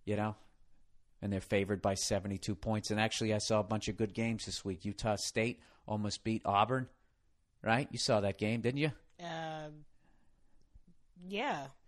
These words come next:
Speaker 1: You know something? I think I discovered a way to annoy Nia that I've never even thought of. I'll just talk about sports. All right, this podcast is, is, like, on life support right now.
Speaker 2: Why? I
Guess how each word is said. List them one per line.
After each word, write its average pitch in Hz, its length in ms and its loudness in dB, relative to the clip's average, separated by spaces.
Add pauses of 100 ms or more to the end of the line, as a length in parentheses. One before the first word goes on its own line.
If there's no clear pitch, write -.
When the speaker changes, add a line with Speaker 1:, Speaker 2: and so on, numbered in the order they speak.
(800)
Speaker 1:
You 120 100 2
know 165 80 6
something? 170 480 4
I 123 140 0
think 147 180 0
I 123 60 8
discovered 107 520 4
a 98 60 4
way 98 300 4
to 95 120 2
annoy 98 360 2
Nia 95 340 2 (580)
that 101 140 2
I've 95 140 0
never 104 240 2
even 104 200 0
thought 117 240 2
of. 95 160 -2 (100)
I'll 110 120 -2
just - 220 -6
talk 110 200 2
about 110 240 0
sports. - 340 2
All 101 60 4
right, 98 80 4
this 131 140 -2
podcast 110 580 2
is, 92 240 -6
is, 95 220 -2
like, 92 220 2
on 92 200 0
life 92 200 2
support - 400 -4
right 90 180 -2
now. 90 200 -2 (180)
Speaker 2:
Why? 370 560 6
I 320 40 2